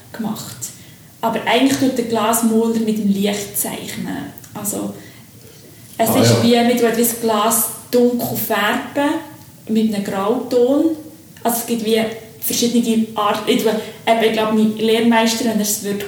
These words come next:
Speaker 1: hören, oder mein Chef, würde denken, "Oh mein Gott, was erzählt, ich könnte das viel genauer ausführen." Aber ich glaube, es kommt einfach dann niemand mehr draus. Darum
Speaker 2: <laughs>
Speaker 1: probiere ich das so. Ja.
Speaker 2: Also, machen wir es einfach.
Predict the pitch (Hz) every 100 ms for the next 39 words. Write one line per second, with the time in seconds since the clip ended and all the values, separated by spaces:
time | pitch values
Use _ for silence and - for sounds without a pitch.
0 | - 220 226 220 226 - 220 - - -
1 | - - - - 240 226 214 220 - 226
2 | 226 220 233 226 220 - 208 - 214 233
3 | - - 240 254 220 226 - - 254 -
4 | 226 220 233 240 247 240 - 220 214 214
5 | 226 - - - 226 254 240 233 - 226
6 | 214 214 - 226 214 214 208 202 196 226
7 | 202 196 - 214 220 226 226 - - 233
8 | 214 233 233 240 226 233 226 220 233 -
9 | - - - - - - - 113 113 110
10 | 101 123 143 123 113 110 113 92 85